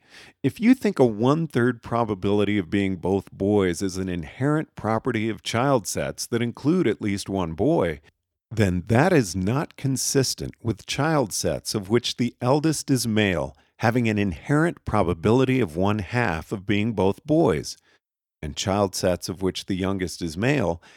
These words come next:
having an inherent one-half probability of both being boys. It would be like saying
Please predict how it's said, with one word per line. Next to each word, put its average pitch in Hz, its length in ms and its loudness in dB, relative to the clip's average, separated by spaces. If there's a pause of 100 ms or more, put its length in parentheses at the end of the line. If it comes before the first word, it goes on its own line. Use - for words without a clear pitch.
(200)
having 107 300 2
an 98 80 0
inherent 92 500 -2
one-half 87 720 -4
probability 87 640 -2
of 110 200 -8
both 76 260 -2
being 98 240 -2
boys. 160 500 -2 (560)
It 170 60 4
would 180 180 -4
be 185 140 2
like 151 240 2
saying 135 480 0